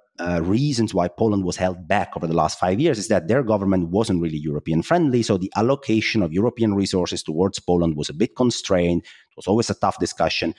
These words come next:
Some risk premium was built in Polish assets. That's over now.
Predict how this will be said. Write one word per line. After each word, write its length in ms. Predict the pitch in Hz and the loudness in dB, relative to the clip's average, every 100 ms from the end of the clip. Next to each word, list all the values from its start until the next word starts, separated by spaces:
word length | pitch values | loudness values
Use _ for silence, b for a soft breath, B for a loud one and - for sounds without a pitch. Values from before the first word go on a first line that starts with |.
| b - | b -2
Some 200 | 104 92 | 0 0
risk 220 | - - | -2 -2
premium 280 | 90 85 78 | 0 2 0
was 120 | - | -4
built 380 | 78 87 76 82 | -2 -2 0 0
in 160 | 78 | 2
Polish 380 | 76 73 65 - | 2 0 -2 -6
assets. 360 | - - - - | -6 -10 -12 -4
That's 280 | 107 - - | -2 -2 0
over 220 | 151 135 | 2 2
now. 280 | 78 67 | 0 -2